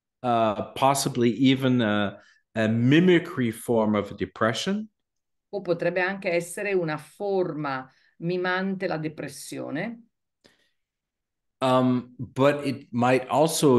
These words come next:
Speaker 1: just be the most common um, the most common cause,
Speaker 2: Ma potrebbe anche essere la causa più comune.
Speaker 1: apart from a partner snoring.
Speaker 2: Eh, sorry?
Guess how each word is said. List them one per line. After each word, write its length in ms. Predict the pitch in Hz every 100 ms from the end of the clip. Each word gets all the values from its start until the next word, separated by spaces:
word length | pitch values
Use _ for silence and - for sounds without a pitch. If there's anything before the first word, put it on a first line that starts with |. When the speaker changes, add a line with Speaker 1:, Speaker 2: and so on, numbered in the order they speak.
| 117
Speaker 1:
just 400 | 123 117 - -
be 240 | 123 123
the 140 | 117 110
most 440 | 107 101 - -
common 760 | - 139 180 196 120 87 85 92 _ _ _ _ _ _ _ _ _ _ -
um, 880 | 92 85 85 82 80 80 78 67 _ -
the 100 | 110
most 360 | 107 104 -
common 380 | - 135 160 123
cause, 680 | - 82 71 85 156 - - _ _ _ _ _ _ _
Speaker 2:
Ma 100 | 151
potrebbe 340 | 143 143 143 139
anche 260 | 135 131
essere 260 | 139 - 143
la 120 | 143
causa 360 | - 143 139 131
più 160 | 156
comune. 640 | 147 139 131 117 135 185 - _ _ - 113
Speaker 1:
apart 500 | - 113 98 98 -
from 340 | 101 98 87 -
a 100 | 92
partner 420 | 85 95 85 85
snoring. 520 | 82 - 90 78 104 151 _ _ _ _ _ _ _ _ _ _ _ _ _ _ _ _ _ _
Speaker 2:
Eh, 420 | 156 147 147 147 147
sorry? 360 | - 160 208